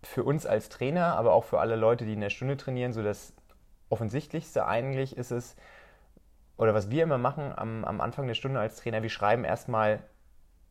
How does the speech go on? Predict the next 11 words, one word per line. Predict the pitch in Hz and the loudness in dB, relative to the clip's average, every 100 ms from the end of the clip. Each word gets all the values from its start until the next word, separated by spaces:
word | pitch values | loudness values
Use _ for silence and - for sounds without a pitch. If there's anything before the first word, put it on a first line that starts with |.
| _ - - - | _ -20 -20 0
aus | - 101 98 - 113 | 4 4 2 -6 -8
Reflex, | - 131 165 - | 2 2 2 -2
würde | 135 131 | -6 -4
ich | - | -2
fast | 135 139 | -2 -2
mal | 131 | 0
sagen, | 117 113 117 | 4 4 4
die | 110 | -2
Namen | 101 104 127 123 | 2 4 6 4
der | 107 | 4
Leute, | 101 113 120 117 | 6 6 2 -2